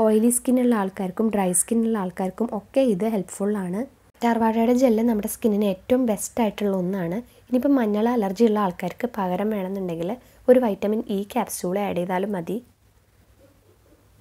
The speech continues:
ഇപ്പം നമ്മുടെ പാക്ക് കുറച്ച് ലൂസായിട്ടാണ് ഇരിക്കുന്നത്. അപ്പം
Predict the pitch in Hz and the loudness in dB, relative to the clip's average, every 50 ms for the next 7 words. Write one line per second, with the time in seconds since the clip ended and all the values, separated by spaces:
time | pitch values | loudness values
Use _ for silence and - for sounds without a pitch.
0 | _ _ _ _ _ _ _ - - 240 - 302 285 262 240 214 214 220 233 262 | _ _ _ _ _ _ _ -6 -4 2 2 4 4 4 2 2 0 0 -2 -4
1 | - - _ _ - - 214 202 196 190 - 226 226 - - 220 226 - - 294 | -6 -14 _ _ -2 2 2 2 2 2 0 -4 -2 -2 -2 -4 -4 -2 0 4
2 | 277 262 214 196 185 - 214 202 202 - 214 208 208 185 175 - 175 170 170 175 | 4 4 4 4 2 0 0 0 2 2 2 2 2 0 -2 -2 -4 -4 -2 -2
3 | 196 190 - 240 | -4 -4 -2 -2